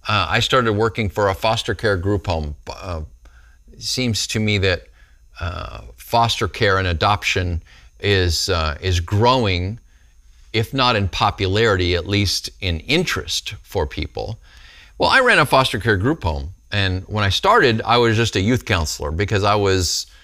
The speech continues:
I had graduated from Baylor, and I was not impressed with the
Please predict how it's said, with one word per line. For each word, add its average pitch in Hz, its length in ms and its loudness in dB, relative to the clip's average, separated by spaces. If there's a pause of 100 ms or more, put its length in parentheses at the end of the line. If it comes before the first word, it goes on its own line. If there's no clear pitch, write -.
(300)
I 127 120 4
had 139 140 4
graduated 151 640 4
from 120 160 0
Baylor, 95 480 2 (720)
and 90 600 0 (100)
I 110 200 2
was 107 340 0
not 123 260 0
impressed 110 640 0
with 95 500 -2 (500)
the 87 680 0